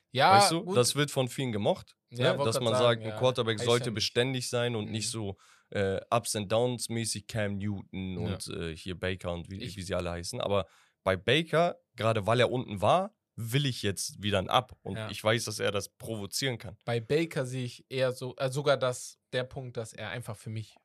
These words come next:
Speaker 1: mehr Talent hat auch.
Speaker 2: Ja.
Speaker 1: In den
Speaker 2: Ja,
Speaker 1: unterschiedlichsten
Speaker 2: ja, gar kein,
Speaker 1: Punkten.
Speaker 2: gar keine
Speaker 1: Das kommt
Speaker 2: Diskussion,
Speaker 1: auch noch
Speaker 2: meiner Meinung
Speaker 1: hinzu,
Speaker 2: nach.
Speaker 1: so, ja,
Speaker 2: Ja.
Speaker 1: deswegen.
Speaker 2: Also Kenny Pickett hat da bestimmt physisch nochmal ein bisschen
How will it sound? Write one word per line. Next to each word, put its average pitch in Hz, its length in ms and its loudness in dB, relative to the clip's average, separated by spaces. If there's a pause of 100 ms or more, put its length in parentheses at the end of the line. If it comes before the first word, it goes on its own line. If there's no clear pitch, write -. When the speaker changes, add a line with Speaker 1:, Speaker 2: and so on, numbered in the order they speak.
Speaker 1:
mehr 101 220 -12
Talent 107 360 -8
hat - 120 -14
auch. - 240 -16 (800)
Speaker 2:
Ja. 101 140 0
Speaker 1:
In 113 220 -6
den 107 200 -4
Speaker 2:
Ja, - 80 -20
Speaker 1:
unterschiedlichsten 98 720 2
Speaker 2:
ja, 101 360 2 (180)
gar 113 200 4
kein, 90 200 -6
Speaker 1:
Punkten. 117 100 -6
Speaker 2:
gar 123 260 6
keine 101 280 0
Speaker 1:
Das 85 180 -2
kommt 127 160 -4
Speaker 2:
Diskussion, 127 160 0
Speaker 1:
auch - 20 -2 (120)
noch - 100 -4
Speaker 2:
meiner - 0 -
Meinung 90 200 -6
Speaker 1:
hinzu, 120 140 -6
Speaker 2:
nach. 113 80 -8 (200)
Speaker 1:
so, 90 40 -12
ja, 98 120 -6
Speaker 2:
Ja. 98 40 -6
Speaker 1:
deswegen. 101 500 -2 (440)
Speaker 2:
Also 104 180 2
Kenny 117 240 2
Pickett 127 300 -2
hat 107 120 -4
da 117 80 2
bestimmt 104 360 -2
physisch 117 520 -6
nochmal 101 220 -2
ein 92 80 -6
bisschen 95 500 -6